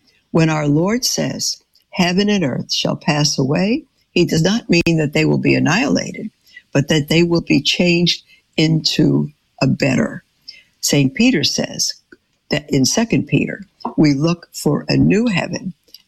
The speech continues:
and a new earth wherein dwelleth justice."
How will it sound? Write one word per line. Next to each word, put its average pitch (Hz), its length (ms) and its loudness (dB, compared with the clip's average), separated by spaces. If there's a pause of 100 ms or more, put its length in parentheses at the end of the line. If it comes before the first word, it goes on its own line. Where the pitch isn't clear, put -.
and 139 140 0
a 135 80 2
new 185 360 2
earth - 360 -10 (240)
wherein 147 560 2
dwelleth 127 520 -4 (200)
justice." - 720 -4